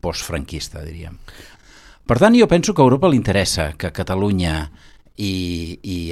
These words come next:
Espanya, eh, es posin d'acord i, a més, eh, té manera de pressionar el govern espanyol. Per tant, ara, ara, des d'aquí Catalunya s'està negociant amb Europa, no amb Espanya. Espanya és sorda,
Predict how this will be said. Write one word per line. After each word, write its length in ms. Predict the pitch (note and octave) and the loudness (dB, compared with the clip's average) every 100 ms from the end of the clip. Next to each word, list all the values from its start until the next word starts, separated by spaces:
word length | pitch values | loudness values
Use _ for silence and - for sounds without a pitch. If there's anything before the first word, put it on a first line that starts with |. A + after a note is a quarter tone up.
| D#2+ | -6
Espanya, 540 | - F#2+ D#2+ D2+ D2+ D2+ D#2+ - | 2 4 4 0 -2 -4 -6 -12
eh, 180 | D#2+ - - | -14 -10 -8
es 80 | - | 0
posin 320 | G#2+ F#2 E2 | 2 2 -2
d'acord 400 | - B2+ E3+ G#3+ - - _ - - - - - | 4 6 6 4 -12 -20 _ -20 -20 -20 -14 0
i, 140 | B2+ | 4
a 80 | B2+ B2+ | 6 6
més, 560 | C#3 D3+ F#3 F3 - - | 6 6 4 0 -2 -2
eh, 240 | A#2+ A2+ A2+ - _ _ | 0 2 2 -4 _ _
té 160 | C#3+ C3 | 4 6
manera 400 | C3 C3 C3 C#3 | 8 8 8 6
de 80 | C3+ | 4
pressionar 760 | A2+ G#2 G2+ F#2+ G2+ A#2+ A#2 - | 2 2 0 4 4 4 0 -2
el 100 | F2+ | -2
govern 300 | E2+ F2 E2+ | 0 0 0
espanyol. 480 | F2+ - E2+ E2 C#2 - _ _ _ _ _ _ _ _ - | -2 -2 -2 -2 -4 -10 _ _ _ _ _ _ _ _ -2
Per 120 | C3 | 0
tant, 180 | F#3 G3+ | 4 6
ara, 280 | D3 F#3 C#3 | 6 8 6
ara, 460 | - B2 D#3 A#2 G2+ | 6 4 6 6 4
des 180 | F2+ F#2 | 0 -2
d'aquí 140 | A2 | 0
Catalunya 460 | A2+ A#2+ A2 A2 D3 | 2 2 4 4 4
s'està 360 | B2 G#2 - A2+ | 2 -2 2 2
negociant 420 | G2+ F2 - G2+ | 2 -2 0 0
amb 140 | A2 D#2 | 0 -2
Europa, 400 | E2 E2+ E2 F2 | -4 -4 -6 -8
no 140 | F2+ | -8
amb 100 | D#2+ | -8
Espanya. 460 | - - E2+ E2+ G2 | -10 -10 -12 -12 -10
Espanya 680 | G2+ - F2+ F2 F#2 F2 F2+ | -12 -8 -8 -6 -8 -8 -10
és 100 | F2 | -8
sorda, 440 | - F2 F2+ F2+ | -6 -6 -8 -14